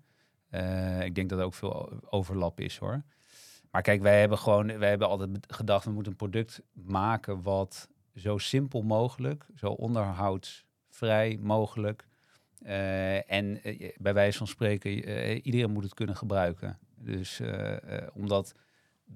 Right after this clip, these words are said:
eh, hè, wat ons betreft, zorgt dat er ook voor dat de adoptie van dit soort technologie binnen zo'n specialisme,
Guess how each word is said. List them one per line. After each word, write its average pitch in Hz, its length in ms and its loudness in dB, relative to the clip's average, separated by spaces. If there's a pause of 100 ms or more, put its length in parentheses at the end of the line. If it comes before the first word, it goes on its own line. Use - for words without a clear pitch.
(540)
eh, 117 120 -6
hè, 117 200 2
wat 104 360 -4
ons 127 260 -4
betreft, 110 460 -4 (160)
zorgt 101 300 -6
dat 131 160 -4
er 120 60 -2
ook 110 180 -6
voor 107 200 -8
dat 98 120 -4
de - 80 -10
adoptie 107 720 -2 (420)
van 107 140 -2
dit 104 140 0
soort 101 140 -6
technologie 104 800 0 (380)
binnen 104 400 2
zo'n 95 160 -4
specialisme, 101 960 -4